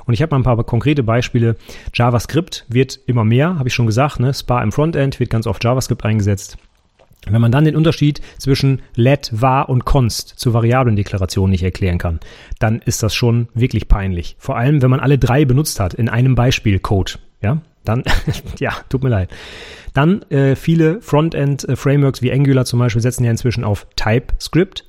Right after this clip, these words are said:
was auch okay ist. Dann sollte man aber auch den Unterschied zu JavaScript erklären können, weil das ist eine andere Programmiersprache, ne? Und gerade Stichwort Typisierung, da komme ich gleich, glaub ich, nochmal drauf, ähm, das haben wir in fast jedem Fachgespräch gefragt.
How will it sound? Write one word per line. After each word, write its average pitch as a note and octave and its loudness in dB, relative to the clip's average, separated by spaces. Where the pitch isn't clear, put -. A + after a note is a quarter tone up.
was G#2+ -4
auch A2 -4
okay C#3 0
ist. - -6
Dann B2 0
sollte B2+ 2
man C#3+ 0
aber C3 -2
auch C3 -2
den D#3 0
Unterschied E3 -2
zu D#3 -2
JavaScript B2+ 0
erklären G#2+ 0
können, F#2 -2
weil G2+ 0
das A#2 -4
ist - -4
eine C#3 0
andere D3+ 0
Programmiersprache, C#3+ 0
ne? F3+ -2
Und C3 2
gerade B2 0
Stichwort C#3 0
Typisierung, C3+ 0
da G#2+ -12
komme A2+ -4
ich - -8
gleich, B2+ 0
glaub A2 0
ich, G2+ 2
nochmal G#2+ 2
drauf, A#2 0
ähm, B2+ 2
das - -2
haben C#3+ 2
wir C#3+ 0
in C3+ 0
fast - -6
jedem E3 2
Fachgespräch A2+ -2
gefragt. - -6